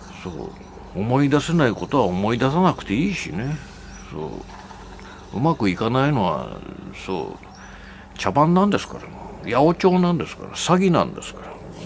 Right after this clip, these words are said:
ね。生まれてきたことがそもそも間違いなんですから。ね、皆さん、そう、そんなね、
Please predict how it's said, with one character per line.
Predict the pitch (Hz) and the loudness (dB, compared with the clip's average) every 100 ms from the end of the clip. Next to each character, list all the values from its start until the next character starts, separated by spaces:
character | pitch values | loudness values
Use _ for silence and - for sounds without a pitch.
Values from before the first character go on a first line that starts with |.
| 113 | -10
ね。 | 107 - - - - | -10 -12 -14 -14 -8
生 | 95 | 2
ま | 160 | 4
れ | 180 | 6
て | - | 6
き | 226 - | 2 6
た | 233 | 6
こ | - | 8
と | - 226 | 6 6
が | 208 | 6
そ | 214 | 6
も | 196 | 8
そ | 170 | 10
も | 123 | 10
間 | 110 101 | 8 6
違 | 117 113 | 6 6
い | 104 | 6
な | 92 | 4
ん | |
で | 71 | 0
す | - | -6
か | 69 | -8
ら。 | 65 60 - 58 78 | -8 -10 -12 -10 -6
ね、 | 123 | -2
皆 | 120 113 | 0 0
さ | 92 | 0
ん、 | 76 65 - - - - | -2 -6 -12 -14 -14 -10
そ | 95 85 52 - | -6 -6 -6 -10
う、 | |
そ | - | -8
ん | 131 | -2
な | 147 | 0
ね、 | 151 151 104 | 2 0 0